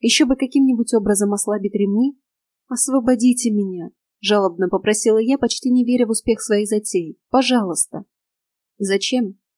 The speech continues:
резонно возразил сьер Гаррисон. «Неужели вы считаете, милая девочка, будто способна без чьей-либо помощи совладать с одним из самых могущественных некромантов в этой стране? Или планируете бежать, пока он занят с вашими друзьями?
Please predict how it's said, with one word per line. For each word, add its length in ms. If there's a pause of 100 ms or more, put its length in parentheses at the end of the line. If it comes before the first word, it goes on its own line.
резонно 460
возразил 440
сьер 240
Гаррисон. 540 (380)
«Неужели 420
вы 100
считаете, 640
милая 300
девочка, 420
будто 260
способна 520
без 180
чьей-либо 480
помощи 420
совладать 540
с 60
одним 320
из 160
самых 340
могущественных 720
некромантов 640
в 40
этой 200
стране? 540 (360)
Или 180
планируете 600
бежать, 400
пока 260
он 120
занят 280
с 80
вашими 300
друзьями? 560